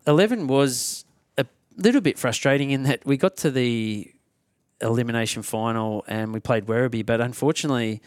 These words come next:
Hawthorn had qualified that well for the finals that, um, the last game of the year was in the Gold Coast, and the Hawks had decided to rest <laughs> twelve players. So they came and apologised to me, uh, and said, uh, "Your first final, um,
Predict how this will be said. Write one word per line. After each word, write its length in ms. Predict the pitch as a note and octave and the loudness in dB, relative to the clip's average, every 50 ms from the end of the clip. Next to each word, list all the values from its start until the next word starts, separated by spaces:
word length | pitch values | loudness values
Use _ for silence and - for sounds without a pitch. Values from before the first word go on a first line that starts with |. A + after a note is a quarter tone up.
| - - - - - - - - - - - _ _ _ _ _ | -20 -20 -20 -20 -18 -18 -20 -20 -20 -20 -20 _ _ _ _ _
Hawthorn 400 | - C#3 D#3+ F#3 - F#3 D#3 B2 | 4 4 4 4 4 0 0 0
had 100 | A2+ G#2 | -2 -4
qualified 500 | - - B2+ A#2+ A#2+ - - A#2+ A2 G#2 | -2 -2 0 0 0 -2 -2 -2 -2 0
that 200 | A#2 C3 A#2+ - | 0 0 0 0
well 220 | A2 A#2 A#2 A#2 A2 | -2 -2 0 0 -2
for 120 | - A2+ | -2 -4
the 80 | G#2+ G#2 | -4 -4
finals 640 | - A2+ A2 A2+ B2+ B2+ A2 G#2 A2+ C#3 E3+ F3+ - | -2 -2 -2 0 0 -2 -2 -2 -2 -2 -4 -4 -2
that, 400 | - A2+ A2 - - - - - | 0 0 0 0 -2 -8 -6 -4
um, 520 | A2 A2+ A2+ A2 A2 A2 A2 A2 G#2 - - - - - | -2 -2 -2 -2 -2 -4 -6 -8 -12 -14 -14 -16 -16 -8
the 100 | - A#2 A2 | -4 -2 0
last 280 | A#2 B2+ C3+ C3+ - | 2 2 2 0 -2
game 140 | - C3 A#2 | -4 -6 -4
of 20 | G#2+ | -4
the 60 | G#2+ | -4
year 80 | A2 A2 | -4 -4
was 120 | G#2+ G#2 | -4 -4
in 80 | A2 G2+ | -6 -6
the 80 | G#2 G2 | -8 -6
Gold 300 | - G2+ G#2+ A#2+ B2+ - | -4 -2 -2 -2 -2 -4
Coast, 520 | - A#2 G2+ G2+ A#2 D3+ F3+ - - - - - | -2 -2 0 0 0 -2 -4 -8 -12 -12 -10 -8
and 640 | A2+ A2 G#2+ A2 A2 G#2+ G#2+ G#2+ G#2 G2+ - - - _ | -6 -4 -4 -4 -4 -6 -6 -8 -8 -10 -10 -12 -14 _
the 140 | - - G#2+ | -8 -8 -6
Hawks 280 | G#2+ - D3 D#3+ - - | 0 0 0 0 0 -4
had 80 | B2 | -6
decided 480 | A2+ G#2+ G#2+ - A#2 G#2+ G#2+ G#2+ G#2 - | -6 -6 -4 -4 -2 -2 -2 -2 -4 -6
to 640 | - - - A2+ A2 G#2+ G#2+ G#2+ G#2 G#2 G2+ G2+ - _ | -8 -6 -6 -4 -4 -2 -2 -4 -4 -4 -6 -6 -8 _
rest 360 | - A2+ A#2 G#2+ - - - - | -4 -2 -2 -2 -2 -4 -6 -4
<laughs> 40 | - | 0
twelve 300 | C#3 C3 C3+ B2+ - - | 2 2 2 2 0 -4
players. 400 | - - C3 C3 C#3 B2+ B2 A2 - | -2 0 2 4 4 2 2 -2 -2
So 140 | - B2 | 0 0
they 160 | B2 - - C#3+ | 4 4 4 4
came 280 | - D#3+ D3+ D#3+ E3+ | 6 4 4 6 6
and 80 | D3+ C3+ | 4 2
apologised 720 | A#2+ - - A#2 B2 B2+ B2+ A#2 A#2+ A#2 A2+ A2 - - | 0 2 2 4 4 4 4 4 2 2 2 0 -2 -4
to 200 | - B2+ B2 B2+ | -2 0 0 0
me, 220 | A#2 A2+ A2+ A#2 C3+ - - - - - - - - | 0 0 -2 -2 -4 -8 -12 -16 -16 -16 -16 -8 -2
uh, 300 | - A#2 A#2 A#2 A2+ A2 | 0 2 4 4 2 2
and 140 | A#2 A#2+ A2 | 0 -2 -2
said, 320 | - B2 A#2+ A2+ A2+ A#2 A#2+ | 0 0 0 0 0 0 0
uh, 260 | A2+ A2+ A2+ A2+ G#2+ | 2 2 2 2 0
"Your 220 | G#2+ A#2+ C3 C3+ C3 | 2 2 2 0 0
first 280 | - B2 A2+ G#2+ - | 0 -2 -2 -2 -2
final, 600 | - A2+ A2+ A#2 A#2+ A2+ G#2 G#2+ C3+ E3+ F3 - - | -2 -2 -2 0 0 -2 -2 -4 -4 -4 -6 -4 -2
um, 520 | A2+ A#2 A2+ A2 A2 A2 A2 A2 G#2+ F#2 | 0 0 0 0 0 -2 -4 -8 -10 -12